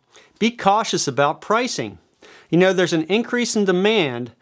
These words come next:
for R Vs right now, and that will usually mean higher prices. For a while there, R V manufacturers stopped production for a time. Average selling price for towables for May two thousand twenty was actually up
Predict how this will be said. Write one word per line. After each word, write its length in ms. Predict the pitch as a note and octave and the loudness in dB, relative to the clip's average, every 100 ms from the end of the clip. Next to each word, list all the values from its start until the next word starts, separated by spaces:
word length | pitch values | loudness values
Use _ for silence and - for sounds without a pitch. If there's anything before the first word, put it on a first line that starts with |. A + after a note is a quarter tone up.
| _ | _
for 200 | - E3 | -2 0
R 180 | E3+ E3+ | 2 0
Vs 320 | D3 A#3 G3+ | -2 -6 -6
right 200 | B2+ A2+ | -6 -6
now, 220 | A2 A#2 | -6 -6
and 80 | A#2+ D3+ | -2 -2
that 120 | F3+ | -2
will 80 | D3 | -4
usually 440 | E3 A3 A#3 A3+ | -4 -4 -2 0
mean 300 | D3 C#3 C#3+ | 2 0 -2
higher 340 | D3+ C#3+ C#3+ | 0 0 0
prices. 600 | C#3+ F#3+ G#3 G3+ G#2+ - - _ _ - | -4 -2 -2 -4 -8 -14 -20 _ _ -12
For 180 | - D#3 | -2 0
a 60 | |
while 320 | D3+ A3+ C#4 D#3 | 2 2 0 0
there, 280 | C3+ C3+ | 2 2
R 200 | - E3+ | 0 0
V 160 | F#3 G#3+ | -2 -4
manufacturers 840 | D#3+ D3+ E3+ - B2 A#2+ - C3+ - | -4 -2 -4 -4 -4 -4 -8 -8 -8
stopped 520 | - F3+ F3+ E3+ - | -4 0 0 0 -4
production 480 | D3 D3+ G#3 - A#2 | -2 0 -2 -4 -12
for 180 | A#2+ | -10
a 40 | G#2+ | -10
time. 340 | - G2 F2+ - _ _ - - - - | -8 -8 -8 -14 _ _ -20 -20 -8 0
Average 280 | E3 A3+ F#3+ | 0 2 0
selling 360 | - A#3+ C4+ | 2 2 0
price 300 | - C#3 C3+ | 0 0 0
for 140 | - C#3 | -2 -6
towables 600 | - G#3+ A3+ A#2+ A#2 A#2+ | 0 0 0 -2 -4 -6
for 200 | - C#3 | -4 0
May 240 | D#3+ F3 | 2 0
two 160 | F3 G3 | -2 -2
thousand 340 | E3+ D#3 C#3 | -2 -2 -4
twenty 300 | - G3 G3 | -6 -2 0
was 140 | C3+ D3+ | -2 -2
actually 420 | D#3+ - C#3+ - | -4 -4 -10 -4
up 340 | F3+ D3 - | -2 -2 -4